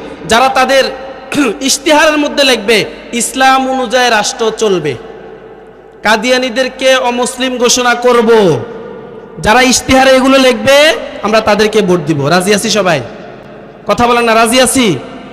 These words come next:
যারা বলবে, "আমরা শরিয়া আইনে বিশ্বাস করি না", তাদেরকে ভোট দেওয়া হারাম। যারা বলে, "আমরা ইসলামী আইনে বিশ্বাস করি না", তাদেরকে ভোট দেওয়া হারাম। যারা বলবে, "ইসলামের সাথে,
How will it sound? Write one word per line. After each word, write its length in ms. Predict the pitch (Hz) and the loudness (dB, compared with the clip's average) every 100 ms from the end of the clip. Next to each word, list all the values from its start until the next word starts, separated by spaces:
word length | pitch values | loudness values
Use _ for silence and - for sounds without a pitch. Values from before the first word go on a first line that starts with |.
| 170 | 0
যারা 240 | 240 269 | 2 4
বলবে, 300 | 262 277 277 | 4 2 2
"আমরা 240 | 269 262 262 | 2 2 2
শরিয়া 380 | 285 277 285 | 2 2 2
আইনে 220 | 269 277 262 | 2 2 0
বিশ্বাস 400 | 262 - 262 262 | 0 0 0 0
করি 200 | 254 240 | -2 2
না", 260 | 220 165 - - - | 2 0 -4 -10 -2
তাদেরকে 360 | 208 233 226 | -2 0 0
ভোট 180 | 214 226 | 0 0
দেওয়া 220 | 196 220 | 2 2
হারাম। 420 | 196 190 190 175 135 - - - - | 2 2 2 2 -2 -12 -16 -16 -4
যারা 220 | 190 240 | 2 2
বলে, 160 | 247 262 | 4 2
"আমরা 200 | 254 262 | 2 2
ইসলামী 400 | 262 - 277 269 | 0 0 0 2
আইনে 220 | 269 269 | 0 0
বিশ্বাস 360 | 254 - 269 269 | -2 0 0 0
করি 180 | 254 240 | -2 0
না", 220 | 220 175 - - | 0 0 -6 -4
তাদেরকে 320 | - 240 247 | 0 0 0
ভোট 180 | 226 233 | 2 2
দেওয়া 220 | 196 233 | 2 2
হারাম। 380 | 208 202 208 175 - - 175 | 4 4 4 2 -2 -8 0
যারা 220 | 240 262 | 2 4
বলবে, 280 | 269 262 262 | 2 0 -2
"ইসলামের 400 | 254 262 269 269 | 0 0 0 0
সাথে, 260 | 269 254 | -2 -2